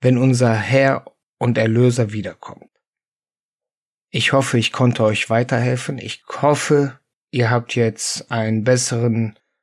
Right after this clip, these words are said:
Eindruck, eine andere Ansicht zum Thema Ostern und freue mich, wenn ihr die nächste Folge wieder einschaltet.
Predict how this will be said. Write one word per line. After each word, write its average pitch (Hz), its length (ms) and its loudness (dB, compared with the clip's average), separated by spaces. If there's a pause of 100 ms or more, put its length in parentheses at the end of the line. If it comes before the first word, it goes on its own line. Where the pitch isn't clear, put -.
(160)
Eindruck, 131 580 2
eine 101 600 -2
andere 120 400 2
Ansicht 135 500 0
zum 117 200 -4
Thema 113 420 -2
Ostern 120 560 -4 (1300)
und 131 120 4
freue 127 380 4
mich, 117 320 2
wenn 120 160 4
ihr 113 200 4
die 110 140 -4
nächste 117 340 0
Folge 104 340 -6
wieder 95 220 -8
einschaltet. - 880 -12